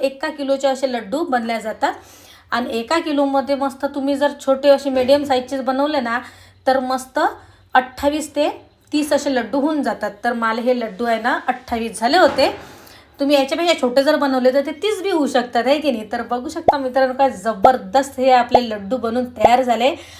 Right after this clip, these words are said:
आणि खरोखर सांगा मित्रांनो, तुम्हाला लड्डूची रेसिपी कशी आवडली? प्लीज, आवडली अशी ना तर दिल से लाईक करा, है ना. लय मेहनत लागते बरं व्हिडिओ बनवायला. तर तुम्ही लाईक करा, तुमच्या मित्रात शेअर करा,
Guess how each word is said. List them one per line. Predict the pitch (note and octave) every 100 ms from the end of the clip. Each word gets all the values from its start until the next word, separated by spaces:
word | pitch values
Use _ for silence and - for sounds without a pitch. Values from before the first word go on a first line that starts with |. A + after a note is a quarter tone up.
| -
आणि | C#4+ E4+ E4+
खरोखर | C4 B3+ C4 C#4+ F4
सांगा | - C4 C4+
मित्रांनो, | B3+ - B3+ B3+
तुम्हाला | C#4 B3+ A#3+ B3+ C4 C4+ C#4+ - - -
लड्डूची | B3 B3+ E4 F4
रेसिपी | F4 E4+ E4+
कशी | F4 D#4 - E4
आवडली? | C#4 B3+ B3+ C4
प्लीज, | C4 C4 C#4+ D#4+ D4+ A#3+
आवडली | A#3+ C4 D4
अशी | C#4 C4+
ना | C#4 C#4
तर |
दिल | B3 B3 B3+
से | C#4+ D#4
लाईक | B3+ B3 -
करा, | A#3+ A3+
है | G#3+
ना. | A3+ C4 - - - -
लय | A3+ B3 D#4+
मेहनत | D4+ D4 D4
लागते | B3+ B3 C4+
बरं | D4
व्हिडिओ | C#4 B3 B3+
बनवायला. | B3 A#3 A3+ A3+ B3+ D4+ - - _
तर | D4 D4
तुम्ही | D#4 D#4+
लाईक | C4+ C4+ C#4 D4
करा, | C#4+ D#4 -
तुमच्या | D4+ D4 F4+
मित्रात | D#4 D4+ E4+
शेअर | E4+ C#4 B3+ C4+
करा, | C#4 B3 A#3+